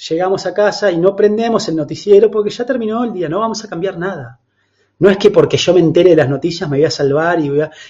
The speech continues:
y voy a estar más atento para tomar me-, mejores decisiones. No, las decisiones ustedes las toman en el momento a la mañana en su meditación interna. Una persona saludable, una persona ganadora y proactiva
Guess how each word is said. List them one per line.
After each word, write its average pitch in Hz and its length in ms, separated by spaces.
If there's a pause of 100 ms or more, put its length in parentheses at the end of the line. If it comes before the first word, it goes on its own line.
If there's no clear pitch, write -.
y 131 120
voy 147 100
a - 40
estar 147 220
más 151 200
atento 156 380
para 131 180
tomar 147 260
me-, 143 260
mejores 143 420
decisiones. 143 520
No, 165 420 (380)
las 127 200
decisiones 202 760
ustedes 185 440
las - 180
toman 165 420
en 135 80
el 131 120
momento 151 380
a - 20
la 139 100
mañana 143 380
en 143 80
su - 180
meditación 147 460
interna. 131 600 (460)
Una 208 320
persona 180 760 (360)
saludable, 143 840
una 170 240
persona 160 500
ganadora 143 460
y 143 60
proactiva 151 760